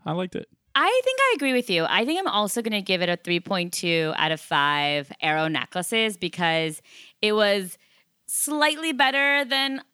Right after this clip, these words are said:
Speaker 2: a solid average three, but it wasn't that much more. So, um, while it was super en-, enjoyable and I would probably watch this again,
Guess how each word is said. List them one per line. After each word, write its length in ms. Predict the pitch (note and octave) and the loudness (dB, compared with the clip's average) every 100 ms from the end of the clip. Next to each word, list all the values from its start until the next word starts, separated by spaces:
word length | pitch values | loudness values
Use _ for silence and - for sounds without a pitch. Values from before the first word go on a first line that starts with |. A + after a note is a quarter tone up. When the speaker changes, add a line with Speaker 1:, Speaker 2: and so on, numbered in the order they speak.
| _ _ | _ _
Speaker 2:
a 100 | C4 | -6
solid 520 | - C4 B3 B3+ A#3+ - | 0 2 2 0 -4 -2
average 480 | G#3 A3 A#3+ A#3+ - | 0 2 0 -4 -6
three, 360 | B3+ B3+ B3 B3+ | -4 -2 0 -2
but 200 | G#3+ F#3+ | 0 0
it 100 | F#3 | 0
wasn't 380 | F#3+ F#3+ F#3 F3+ | 2 2 0 -2
that 220 | D#3+ D#3 | -2 0
much 220 | F#3+ - | -6 -6
more. 320 | G#3 G3+ G#3+ | -4 -2 -2
So, 160 | G3 G3 F3+ F3 E3+ | -2 0 2 2 0
um, 420 | - E3+ D#3+ D#3+ D#3 - _ | 2 2 2 -2 -8 -16 _
while 280 | G3 G#3 A#3 | 2 4 4
it 40 | |
was 100 | A#3+ | 0
super 220 | B3 A#3 | -4 -2
en-, 220 | A#3 G#3+ - | -4 -4 -4
enjoyable 840 | G#3 G3+ F#3+ F#3+ F#3+ G3 F#3+ F#3 F#3 | -4 0 2 2 2 2 2 4 2
and 180 | F3 E3+ | 2 0
I 60 | |
would 180 | F3 F3+ | 0 -2
probably 260 | F#3+ F3 F#3 | 0 0 2
watch 240 | E3+ E3 | 0 0
this 140 | F3 F3+ | -4 -6
again, 420 | F3 E3 D#3+ | 0 0 0